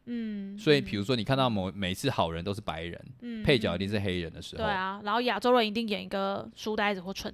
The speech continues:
Speaker 1: 蛋。
Speaker 2: 对，那你就一定要知道，其实你在复制某种权力结构，
Speaker 1: 对，
Speaker 2: 而你不自知。
Speaker 1: 当然，是。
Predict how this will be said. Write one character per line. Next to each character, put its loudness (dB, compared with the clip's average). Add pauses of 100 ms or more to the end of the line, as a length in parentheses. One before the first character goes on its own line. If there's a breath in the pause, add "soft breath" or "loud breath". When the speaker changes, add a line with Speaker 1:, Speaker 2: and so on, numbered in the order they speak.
Speaker 1:
蛋。 -6
Speaker 2:
对， 10
那 6
你 4
就 4
一 0
定 2
要 4
知 -4
道， 4 (800)
其 0
实 0
你 0
在 2
复 0
制 0
某 -2
种 -2
权 -4
力 -4
结 -10
构， -10
Speaker 1:
对， 0
Speaker 2:
而 2
你 0
不 -4
自 0
知。 -4
Speaker 1:
当 -2
然， -6
是。 -10